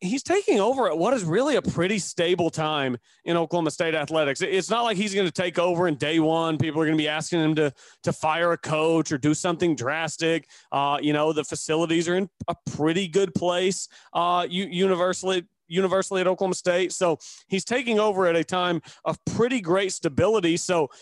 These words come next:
who, who knows when we'll see him face his first real big major test as athletic director at Oklahoma State, but that's kinda how you want it. You, you want a smooth transition. What you don't want is, like, you, you, <laughs> I mean, we all know what happened at Tennessee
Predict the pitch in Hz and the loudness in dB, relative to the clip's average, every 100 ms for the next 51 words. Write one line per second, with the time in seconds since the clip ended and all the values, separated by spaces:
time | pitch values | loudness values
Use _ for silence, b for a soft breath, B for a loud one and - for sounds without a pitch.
0 | B - 233 185 254 247 269 208 202 196 | B -2 0 2 4 4 2 2 2 2
1 | 185 214 208 190 202 190 175 196 190 - | 0 0 0 0 -2 -2 -4 0 0 -2
2 | 120 135 185 220 208 185 - b - 120 | -6 -4 0 2 4 2 -2 b -14 -2
3 | 202 190 160 151 170 190 202 175 165 - | 0 2 0 0 0 0 0 0 0 0
4 | 180 196 - b b - 175 180 170 175 | -2 -2 -6 b b -6 -2 -2 -2 -2
5 | 180 180 190 208 202 180 185 202 180 - | -2 0 0 2 0 0 0 0 0 0
6 | 180 233 B B B - 135 240 - - | -2 -2 B B B -10 -4 -4 -4 -14
7 | _ - 220 262 240 247 233 196 202 208 | _ -4 -2 0 0 0 2 2 0 -2
8 | - 135 - 180 185 202 233 - 202 220 | -6 -10 -4 -2 0 0 -2 -2 0 0
9 | - 208 180 147 226 - 170 147 B B | 0 0 0 -2 -4 0 -2 -2 B B
10 | 208 214 190 156 269 240 175 160 160 B | -2 -2 -2 0 2 2 2 0 -4 B
11 | B - 175 196 185 - 190 196 190 240 | B -4 0 -2 -2 -2 -2 -2 -2 0
12 | 262 214 - 240 202 220 208 247 208 185 | 2 2 2 2 2 2 2 2 2 2
13 | 185 165 180 175 156 - 185 147 233 277 | 2 0 0 -2 -2 0 0 -2 -2 -2
14 | 196 | -2